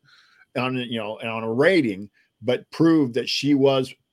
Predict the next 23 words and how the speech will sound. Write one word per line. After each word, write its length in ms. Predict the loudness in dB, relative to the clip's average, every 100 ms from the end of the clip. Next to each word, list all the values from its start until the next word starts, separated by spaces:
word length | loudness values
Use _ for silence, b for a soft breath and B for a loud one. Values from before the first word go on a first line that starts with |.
| _ -14 -14
quite 280 | -2 -2 -2
possibly 400 | -4 -4 -4 -4
one 160 | -4 -6
of 60 |
the 80 | -8
ten 260 | -6 -6 -2
most 240 | -2 -4
important 360 | -8 -4 -4 -4
recruits 400 | -8 -6 -6 -6
in 140 | -8 -6
her 140 | -6
senior 340 | -6 -8 -10
class 460 | -8 -6 -4 -6 -12 b b _
for 180 | 6 6
the 80 |
school 340 | 4 -4 -4 -2
that 140 | -4
got 260 | -4 -6 -8
her, 180 | -12 -20 b b _
um, 460 | -12 -10 -10 -12 -8 -6
uh, 160 | -6 -6
especially. 640 | -8 -4 -2 -2 -4 -10
So, 380 | -4 0 0